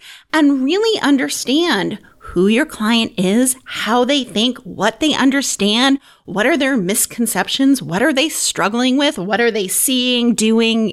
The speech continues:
hearing. And once you understand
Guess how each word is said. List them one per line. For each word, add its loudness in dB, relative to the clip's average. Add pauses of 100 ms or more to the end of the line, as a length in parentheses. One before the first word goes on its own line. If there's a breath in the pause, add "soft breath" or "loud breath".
hearing. 2 (220)
And 2
once 0 (120)
you 2
understand 0